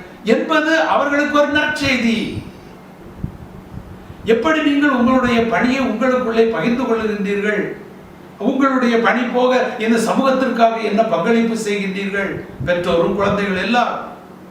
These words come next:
இதை பார்த்து மற்றவர்கள் நற்செய்தியை, அ, அ, வாசிக்கின்றார்கள். உங்களுடைய வாழ்க்கையிலிருந்து ஒரு நற்செய்தியை கற்றுக்கொள்வார்கள். சமூகத்தில் நீங்கள் எப்படி ஈடுபடுகின்றீர்கள் என்பதை பார்த்து அது ஒரு நற்செய்தியாகுவார். எனவே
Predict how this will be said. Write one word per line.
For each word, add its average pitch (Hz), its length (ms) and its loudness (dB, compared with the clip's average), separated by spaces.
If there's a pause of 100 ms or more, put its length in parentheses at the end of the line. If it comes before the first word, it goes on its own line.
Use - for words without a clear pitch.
(460)
இதை 320 240 2
பார்த்து 262 380 0
மற்றவர்கள் 247 840 0 (100)
நற்செய்தியை, 214 1000 -4
அ, 202 40 -4
அ, 185 300 -2
வாசிக்கின்றார்கள். 202 1040 -2 (260)
உங்களுடைய 196 360 2
வாழ்க்கையிலிருந்து 233 680 0
ஒரு 208 80 0
நற்செய்தியை 214 400 -6
கற்றுக்கொள்வார்கள். 226 800 -6 (420)
சமூகத்தில் 240 640 0
நீங்கள் 226 280 2
எப்படி 202 260 2
ஈடுபடுகின்றீர்கள் 208 920 0
என்பதை 170 240 -6
பார்த்து 175 400 -6 (360)
அது 165 280 -2
ஒரு 151 100 0
நற்செய்தியாகுவார். - 880 -10
எனவே 220 380 -2